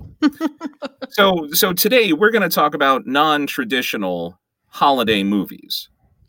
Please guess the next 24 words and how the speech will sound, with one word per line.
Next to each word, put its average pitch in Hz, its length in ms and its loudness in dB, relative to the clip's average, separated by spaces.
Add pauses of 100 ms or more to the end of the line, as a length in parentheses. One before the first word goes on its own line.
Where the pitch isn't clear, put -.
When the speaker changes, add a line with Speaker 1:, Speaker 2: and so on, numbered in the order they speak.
(260)
Speaker 1:
Yes. - 440 -6 (280)
Speaker 2:
Yeah. 233 500 0 (920)
And 190 100 0
there, 180 200 4
there, 170 360 2
there 165 120 2
are - 20 4
a 135 60 2
few 208 300 -4
that 120 120 4
I 123 60 4
really, 107 480 2
really, 95 260 -2
really, 95 320 -8
really, 87 300 -10
really 90 440 -2
enjoy, 80 340 -10
and 156 120 -2
then 220 120 -2
we'll 202 100 -2
just 170 240 -4
mention 139 360 -4
a - 40 -20
few. - 320 -16